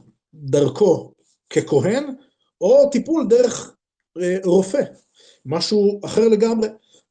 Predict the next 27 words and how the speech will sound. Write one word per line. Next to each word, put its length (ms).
אז 100
זאת 140
הייתה 220
המומחיות 520
שלהם, 460
ככה 200
גם 160
מסביר 500
מר 220
המלשך 600
ורבי 880
עובדיה 280
ספורנו 680
ורשר 360
הירש, 500
והרבי 680
עובדיה 240
ספורנו 360
מוסיף 500
שהמפגש 880
של 160
האדם 560
שבא 320
לשאול 360
את 120
הכהן 400
את 160